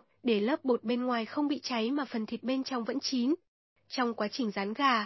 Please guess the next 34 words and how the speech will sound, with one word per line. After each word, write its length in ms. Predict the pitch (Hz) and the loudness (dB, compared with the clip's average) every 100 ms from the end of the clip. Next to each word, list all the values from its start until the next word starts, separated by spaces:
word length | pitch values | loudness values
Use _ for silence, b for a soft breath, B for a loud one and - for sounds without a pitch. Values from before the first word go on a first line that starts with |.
| - - | -4 -2
bạn 180 | 226 | -2
không 280 | - 302 285 | 0 0 2
nên 200 | 277 262 | 2 4
để 120 | 240 196 | 2 4
lửa 200 | 202 190 | 2 2
quá 160 | 220 233 | 0 0
lớn. 340 | 233 220 277 - _ _ _ _ | 2 2 2 -2 _ _ _ _
Để 160 | 269 269 | 6 6
phần 260 | - 247 233 | 8 4 8
bột 200 | 226 220 | 6 6
được 200 | 214 - | 2 4
kết 140 | 311 | 0
dính 280 | - 233 233 | 2 2 2
trên 200 | 302 247 | 2 2
phần 200 | 233 208 | 2 0
thịt 160 | 220 - | -2 -2
gà 140 | 214 | 0
bạn 260 | 202 208 208 - | 6 6 4 4
có 140 | 208 208 | 2 4
thể 140 | 285 | 0
sử 200 | 208 214 | 2 0
dụng 220 | 202 226 - | 2 -2 2
thêm 200 | 247 226 | 2 2
trứng 200 | 220 226 | 0 4
gà. 320 | 277 240 208 _ _ _ _ _ | 8 8 6 _ _ _ _ _
Mẹo 160 | 269 254 | 0 2
ăn 220 | 277 302 | 2 2
gà 200 | 294 247 | 2 0
rán 340 | 247 226 247 | 2 0 6
mà 80 | 339 | 4
không 240 | 311 294 285 | 4 2 2
lo 160 | 277 | 0
tăng 240 | 269 269 262 | 0 -4 0
cân. 300 | 277 269 | 2 2